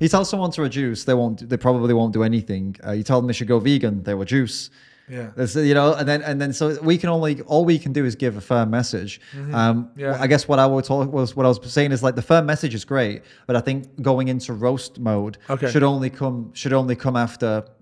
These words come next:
Speaker 1: s-, some significant attempts at trying to be, you know,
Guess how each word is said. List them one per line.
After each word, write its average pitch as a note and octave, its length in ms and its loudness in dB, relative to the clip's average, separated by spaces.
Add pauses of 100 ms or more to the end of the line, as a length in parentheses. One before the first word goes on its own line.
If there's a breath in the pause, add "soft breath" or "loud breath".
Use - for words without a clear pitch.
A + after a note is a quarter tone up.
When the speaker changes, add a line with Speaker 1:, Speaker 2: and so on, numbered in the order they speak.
(160)
Speaker 1:
s-, - 200 -12
some C#3 180 -4
significant B2+ 500 -4
attempts A#2 500 -4
at A#2+ 80 -6
trying B2 260 -2
to A2+ 60 -2
be, A2 380 -4 (280 soft breath)
you E3+ 80 -2
know, A#2+ 280 2